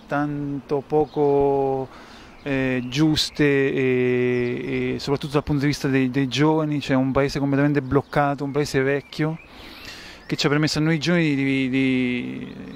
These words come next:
di vivere e di capire alcuni, alcuni processi, alcune, alcune cose che comunque, eh, hanno causato pro-, probabilmente questa, questa situazione italiana di reagire, no? Ci ha permesso a noi giovani,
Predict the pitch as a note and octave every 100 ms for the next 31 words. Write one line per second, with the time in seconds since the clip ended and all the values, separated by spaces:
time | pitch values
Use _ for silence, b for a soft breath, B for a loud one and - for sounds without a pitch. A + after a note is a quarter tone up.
0 | B2 C3 C3+ C#3+ D3+ D3 C#3 C3 B2 C3+
1 | C3 - D3 C3 - D3+ D3 C#3 C3+ C3
2 | C3 B2 - D3+ D3 C#3+ C#3 - C#3+ -
3 | D3 D3 - - C#3 C3 D3+ C#3+ C#3 C3+
4 | C3+ B B B B B B - - -
5 | C3 E3+ E3 F3+ F3+ - D3+ - D#3 E3
6 | D3 C#3+ C#3 C3+ C#3+ C3 B2+ B2+ C3 D3
7 | D#3 D#3 D3+ C3+ F3 E3 C#3 B2 C3+ -
8 | D3+ C#3+ C#3+ D3+ C#3+ B2+ A#2+ - B2+ B2+
9 | B2+ C3+ D3 C#3 C3+ - C#3+ C3+ C#3+ D3
10 | E3 E3+ F3+ - B B B B B -
11 | D3 E3 D#3 C3+ B2 B2 A#2 C#3+ E3 C3+
12 | D3 D3+ D3+ D3+ D#3 F3 F3+ D3 E3